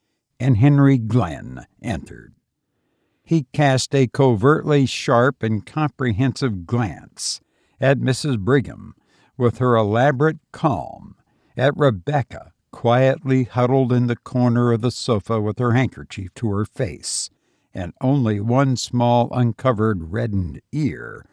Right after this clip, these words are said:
as attentive as a dog's, and at Caroline, sitting with a strained composure in her armchair by the stove.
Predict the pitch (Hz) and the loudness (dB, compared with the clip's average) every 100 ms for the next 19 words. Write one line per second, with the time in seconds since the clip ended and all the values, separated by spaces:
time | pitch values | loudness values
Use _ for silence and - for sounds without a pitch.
0 | _ _ _ - 95 98 113 - 139 110 | _ _ _ -6 -4 -4 -6 -2 -2 -2
1 | 73 69 - _ 98 87 90 107 143 120 | -6 -18 -20 _ -8 -6 -6 0 2 2
2 | 62 - 104 - - - _ _ _ _ | -4 -14 -20 -16 -14 -16 _ _ _ _
3 | - 147 135 143 - 190 165 85 64 53 | 2 4 4 2 -2 0 0 -2 -8 -16
4 | 50 50 - _ _ _ _ - - 135 | -18 -20 -20 _ _ _ _ -10 0 2
5 | 143 147 131 107 98 - - 123 139 170 | 4 2 2 -2 -4 -6 0 2 4 4
6 | 170 123 - 127 110 - 143 127 - - | 2 0 -4 -4 -4 -2 0 2 0 -10
7 | - _ 113 110 117 117 - 143 151 113 | -20 _ -4 0 0 -2 0 2 2 0
8 | - 76 101 107 117 120 113 - - 107 | -4 -6 -6 -2 -2 0 -2 -2 0 0
9 | 73 50 - _ | -2 -12 -20 _